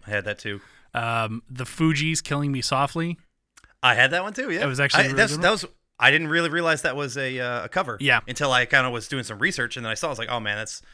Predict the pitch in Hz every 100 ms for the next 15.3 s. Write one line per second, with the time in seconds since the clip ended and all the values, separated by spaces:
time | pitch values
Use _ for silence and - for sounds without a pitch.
0 | - - 120 - 104 95 104 110 95 98
1 | 107 104 117 110 - - - - 120 123
2 | 151 165 208 247 214 196 170 165 160 147
3 | 135 127 120 113 147 - - 175 - 170
4 | 170 175 165 - - 175 160 - - 175
5 | - - 135 135 135 - - _ - -
6 | _ - 175 233 190 165 180 170 151 131
7 | 151 147 - 147 147 135 120 - 196 160
8 | 131 151 156 135 123 127 131 120 120 -
9 | 110 127 135 117 101 - - - - _
10 | _ - 110 107 104 101 104 _ _ _
11 | _ _ _ _ _ - 131 139 127 123
12 | - 127 123 82 85 131 117 139 131 -
13 | 127 117 - 117 113 107 156 202 - 151
14 | 165 170 143 117 131 123 139 120 113 107
15 | 117 110 107